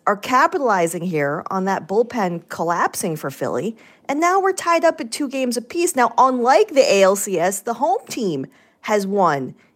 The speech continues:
in each of the first four games. Now, they stay in Arizona for one more, and they head back east. And if past precedent is any indication, that's good news, I guess, for Philadelphia.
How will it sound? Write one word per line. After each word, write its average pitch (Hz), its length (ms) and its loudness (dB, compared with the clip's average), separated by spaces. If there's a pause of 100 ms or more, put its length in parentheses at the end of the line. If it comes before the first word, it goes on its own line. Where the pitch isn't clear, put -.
in 214 140 0
each 202 360 -6
of 185 100 -2
the 185 80 -2
first 156 340 -4
four 165 260 -4
games. 160 360 -4
Now, 165 120 -4
they 208 160 -4
stay 285 280 -6
in 233 80 -4
Arizona 214 500 0
for 190 160 -8
one 175 240 -2
more, 180 480 2 (500)
and 160 200 -4
they 165 100 2
head 160 240 -4
back 139 280 -4
east. 294 440 -2 (380)
And - 100 -8
if 147 140 -4
past 190 380 -2
precedent 262 640 2 (360)
is 160 180 0
any 165 280 0
indication, 180 760 0
that's 180 340 -6
good 190 260 -8
news, 190 220 -2
I 131 80 -4
guess, 117 260 -6
for 175 80 -16
Philadelphia. 156 600 -2